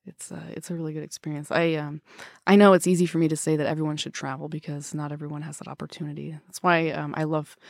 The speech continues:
films, books, you know, objects, museums. Those are really important 'cause we can bring that to people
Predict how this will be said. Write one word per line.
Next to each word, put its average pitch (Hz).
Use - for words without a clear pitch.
films, 160
books, -
you -
know, 160
objects, 151
museums. 156
Those 151
are 151
really 151
important 147
'cause 156
we 147
can 147
bring 147
that 143
to -
people 156